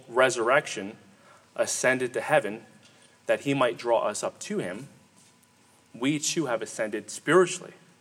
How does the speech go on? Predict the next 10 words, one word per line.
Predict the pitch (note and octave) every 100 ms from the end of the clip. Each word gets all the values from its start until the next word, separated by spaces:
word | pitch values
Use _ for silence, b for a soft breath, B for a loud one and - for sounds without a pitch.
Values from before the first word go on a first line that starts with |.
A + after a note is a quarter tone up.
| _ b b b b b -
The | A2
life | C#3+ E3 -
of | B2
a |
believer | A#2 A#2+ G#3+ G#3+ G#2+ A#2 - - _ -
is | A#2+
already | - C#3 D#3+ D#3
secure | C3 D#3 - - C4 C#3+ B2+ C3 b b b b _ _
in | D#3+ E3
heaven. | D3 G3 F2+